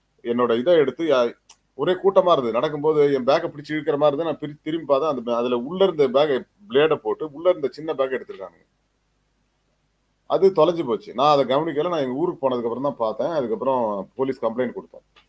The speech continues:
போலீஸ் கம்ப்ளைண்ட் கொடுத்தா, போலீஸ் தரப்புல இருந்து என்ன மாதிரியான ரிப்ளை வருதுன்னு பாருங்க.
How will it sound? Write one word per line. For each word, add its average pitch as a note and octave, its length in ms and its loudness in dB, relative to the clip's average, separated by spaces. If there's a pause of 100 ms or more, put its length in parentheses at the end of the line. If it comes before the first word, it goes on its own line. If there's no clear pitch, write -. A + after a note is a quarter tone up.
(1400)
போலீஸ் F#3+ 380 4
கம்ப்ளைண்ட் C#3+ 380 0
கொடுத்தா, G#2 580 -4 (380)
போலீஸ் G#3 420 6
தரப்புல D#3 180 0
இருந்து D#3 220 -2
என்ன F#3 380 2
மாதிரியான D#3+ 500 2
ரிப்ளை D3+ 320 0
வருதுன்னு A#2 320 0
பாருங்க. F#2+ 600 -8